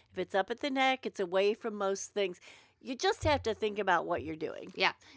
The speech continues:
Speaker 2: The
Speaker 1: Okay?
Speaker 2: other thing is, um, I just wanna say, uh, snaps versus Velcro, and
Speaker 1: Right.
Speaker 2: people might be like, "When would you ever wanna use a snap instead of Velcro? Velcro's
Speaker 1: Well,
Speaker 2: so much
Speaker 1: before
Speaker 2: easier."
Speaker 1: Velcro was invented, I
Speaker 2: Well,
Speaker 1: used a lot of
Speaker 2: true.
Speaker 1: snaps. <laughs>
Speaker 2: Also, Velcro is loud.
Speaker 1: Velcro
Speaker 2: I
Speaker 1: is loud,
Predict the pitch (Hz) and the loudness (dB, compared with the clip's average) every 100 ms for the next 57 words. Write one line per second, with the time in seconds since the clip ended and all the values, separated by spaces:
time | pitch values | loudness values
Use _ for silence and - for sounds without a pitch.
0 | - 247 226 202 262 247 226 220 220 - | -4 2 4 4 2 -2 -4 -4 -10 -4
1 | 208 180 175 - _ _ 190 185 180 151 | 0 2 0 -6 _ _ -10 -8 -8 -8
2 | - 180 160 151 151 135 139 - - 185 | -2 0 0 -2 -4 -6 -6 -8 -4 -2
3 | 170 170 - 170 170 160 180 170 165 - | -2 -4 -6 -6 -6 -10 -2 0 0 0
4 | 170 165 165 160 - 160 151 151 165 - | 0 2 0 -2 -6 -6 -6 -2 0 0
5 | 165 165 - 160 - 240 302 180 175 180 | -2 -6 -6 -8 -4 -2 0 -2 -4 -2
6 | 165 151 147 143 - 208 220 202 185 170 | -4 -6 -8 -12 -6 -2 -2 -4 -8 0
7 | 202 220 170 165 185 226 214 247 214 180 | 2 2 -2 -2 -2 6 6 6 4 4
8 | 185 208 214 240 196 190 180 175 208 226 | 6 4 4 4 4 4 0 -2 0 0
9 | 190 202 190 190 175 208 208 - 180 160 | 0 2 0 -2 0 2 2 -2 -6 -4
10 | 196 151 - 233 - 247 277 370 - - | -4 -6 -14 -14 -12 -2 -2 2 0 0
11 | - 226 240 269 311 320 - 330 349 339 | -8 -6 -4 -4 -8 -8 -10 -12 -6 -4
12 | 330 254 220 220 240 - - 226 214 _ | -2 -2 -4 -6 -10 -16 -20 -20 -20 _
13 | 202 240 254 269 233 220 190 220 226 285 | 4 6 8 6 6 4 4 8 8 8
14 | 320 | 2